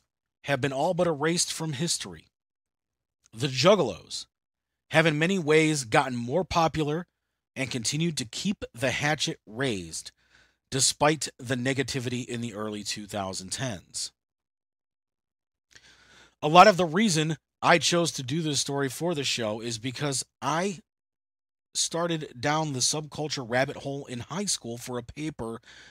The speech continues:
I had to write for my sociology class.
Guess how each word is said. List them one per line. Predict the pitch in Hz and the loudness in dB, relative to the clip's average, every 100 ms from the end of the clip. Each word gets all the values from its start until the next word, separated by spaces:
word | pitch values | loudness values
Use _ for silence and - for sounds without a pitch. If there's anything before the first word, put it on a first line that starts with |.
| _ | _
I | 127 | -2
had | 127 127 | 2 0
to | 123 | 0
write | 110 190 131 - | 2 2 2 -4
for | 110 | -10
my | 104 | -6
sociology | 98 101 95 101 87 87 92 | -6 -6 -8 -8 -10 -12 -16
class. | - 98 90 - - | -14 -16 -14 -12 -12